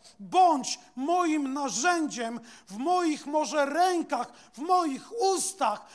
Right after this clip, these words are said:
w moim działaniu”, bo ono, e, rozkłada się na całym świecie. Wejdziesz w to? Czy chcesz tego?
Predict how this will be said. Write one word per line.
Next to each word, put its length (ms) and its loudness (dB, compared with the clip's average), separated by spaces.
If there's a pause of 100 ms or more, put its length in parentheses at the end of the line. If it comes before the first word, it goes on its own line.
(140)
w 60 -14
moim 500 2
działaniu”, 680 2 (220)
bo 440 6 (100)
ono, 360 4 (220)
e, 360 -4
rozkłada 600 0
się 160 -4
na 140 -4
całym 440 -4
świecie. 800 -10 (300)
Wejdziesz 560 -2
w 40 -20
to? 380 -8 (960)
Czy 180 -6
chcesz 760 -8 (240)
tego? 480 -10